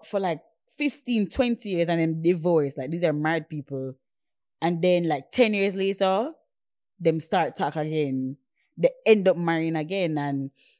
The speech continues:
um, my friend's aunt was saying that she and her boyf-, her husband now dated when she was at U A. And she left him. Them left. Big, big left. She go up on her own, date with other man, like, do other things.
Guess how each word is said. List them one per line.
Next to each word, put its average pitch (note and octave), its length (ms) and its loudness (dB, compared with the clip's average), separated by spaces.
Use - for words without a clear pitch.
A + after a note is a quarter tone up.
um, E3 340 2
my D#3 120 0
friend's F3+ 600 0
aunt F3 320 -2
was E3 220 -2
saying D#3+ 380 0
that C#3+ 340 -4
she - 200 0
and F#3 120 2
her F3 100 -2
boyf-, F#3+ 340 0
her F#3+ 180 4
husband G#3 480 0
now A3 200 0
dated F3+ 360 2
when E3+ 80 2
she E3 80 -4
was D#3+ 100 -2
at C#3+ 120 0
U G#3+ 120 -4
A. E3 260 0
And F#3 100 0
she - 80 -2
left G3+ 240 2
him. D3 440 -4
Them F#3 200 2
left. F#3+ 340 2
Big, G#3 220 0
big F#3 140 -2
left. E3+ 520 0
She - 160 -8
go E3+ 220 4
up A3 160 2
on A#3 80 2
her G#3 200 -2
own, F#3+ 460 -2
date G3 160 4
with F#3+ 100 4
other F#3+ 220 2
man, F#3 400 -4
like, D#3 300 0
do G#3 160 4
other G3 220 2
things. G3 480 -4